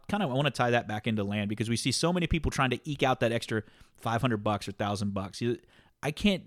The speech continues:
I can't count how many times that I've had an agent call me, and I have the property listed at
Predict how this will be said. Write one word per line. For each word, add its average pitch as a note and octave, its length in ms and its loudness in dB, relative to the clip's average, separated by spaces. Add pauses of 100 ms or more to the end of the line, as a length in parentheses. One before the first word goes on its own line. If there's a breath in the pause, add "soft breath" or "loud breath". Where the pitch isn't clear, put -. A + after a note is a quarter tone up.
(160)
I C#3+ 100 -8
can't D#3 280 -4
count C3+ 300 -2
how A#2+ 160 0
many A2 140 0
times A2+ 340 0
that A2+ 100 2
I've G#2+ 80 0
had B2+ 80 2
an A2+ 100 -2
agent A#2 340 -2
call A#2+ 220 0
me, A2 220 0 (580 soft breath)
and A2+ 420 0 (220)
I A#2 140 0
have A#2+ 160 -2
the A2+ 60 -8
property A#2+ 420 -2
listed A2+ 320 -2
at G#2 140 0